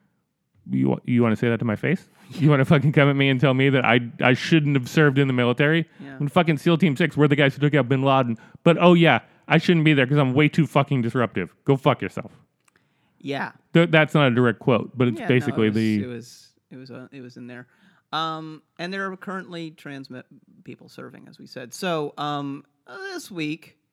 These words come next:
Speaker 2: in the hopes of having the opposite effect, a bunch of people are gonna start rolling lawsuits up, and a bunch of people are going to,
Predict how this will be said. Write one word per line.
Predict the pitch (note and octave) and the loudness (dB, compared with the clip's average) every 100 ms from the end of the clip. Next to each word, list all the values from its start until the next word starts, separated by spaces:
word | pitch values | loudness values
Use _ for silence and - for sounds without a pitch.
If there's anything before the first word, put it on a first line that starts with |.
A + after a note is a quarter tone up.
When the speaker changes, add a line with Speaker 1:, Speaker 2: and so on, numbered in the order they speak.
| _ _ _ _ _ _ _ _ _ _ _ | _ _ _ _ _ _ _ _ _ _ _
Speaker 2:
in | C#3 C#3 C3+ C3+ C3 | -20 -16 -14 -14 -12
the | B2+ | -12
hopes | B2 B2 | -12 -12
of | B2 | -14
having | A#2 A2+ A2+ | -14 -14 -12
the | A2+ | -12
opposite | A2 - - | -14 -16 -18
effect, | - - B2+ C3 | -18 -14 -14 -14
a | D3+ | -12
bunch | G3 G#3 | -8 -8
of | F#3+ | -8
people | F3+ E3 D#3+ | -8 -8 -8
are | C3+ | -8
gonna | C3+ B2+ B2+ | -8 -8 -10
start | A#2+ B2+ A#2+ | -10 -10 -10
rolling | - B2 A#2+ B2 | -8 -8 -8 -8
lawsuits | B2 B2 B2 C3 A#2+ C3 | -8 -8 -8 -10 -10 -8
up, | B2 A#2+ _ _ _ _ _ - | -10 -10 _ _ _ _ _ -16
and | C3+ C3 B2+ | -12 -10 -10
a | B2+ | -12
bunch | B2+ C3 B2 | -10 -12 -12
of | |
people | C3 B2+ A#2+ | -12 -12 -10
are | B2 A#2+ | -12 -12
going | A#2+ A#2+ A#2+ A#2+ A#2 A#2+ | -12 -12 -12 -12 -12 -16
to, | A#2+ B2 A#2+ A#2+ A#2+ A#2+ | -16 -14 -12 -12 -14 -16